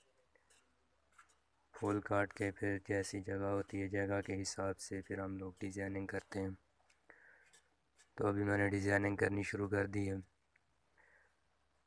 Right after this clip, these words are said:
तो जुड़े रहिए हमारे साथ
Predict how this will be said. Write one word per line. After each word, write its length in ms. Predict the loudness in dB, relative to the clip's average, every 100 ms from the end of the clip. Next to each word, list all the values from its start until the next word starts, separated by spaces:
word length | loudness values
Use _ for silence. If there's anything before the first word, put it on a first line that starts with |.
| _ _ _ _ _
तो 120 | -4 -2 -2 -6 -14 -10
जुड़े 320 | -2 2 6
रहिए 260 | 6 6 4
हमारे 340 | 4 6 6 4
साथ 400 | 2 0 0